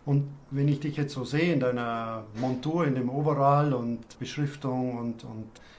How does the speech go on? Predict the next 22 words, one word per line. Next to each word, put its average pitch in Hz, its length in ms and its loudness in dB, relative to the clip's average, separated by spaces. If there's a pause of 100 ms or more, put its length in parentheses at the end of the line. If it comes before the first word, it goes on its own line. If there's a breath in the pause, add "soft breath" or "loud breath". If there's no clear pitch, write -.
(220 loud breath)
immer 160 280 4
in 139 160 2
Alarmbereitschaft, 151 880 0 (380 loud breath)
wenn 135 180 2
du 135 100 4
jetzt 131 440 -2
den 123 260 -4
Overall 147 480 2
ausziehst, 143 840 -2 (560)
ist 147 220 -2
dann 131 200 2
das, 160 260 0
was 143 140 -4
du 135 160 -2
alles 139 320 -2
erlebt 131 340 -2
hast, - 500 -6
bleibt 143 340 0
es 139 200 -4
im 127 220 -2
Overall 180 460 0
oder 139 340 -2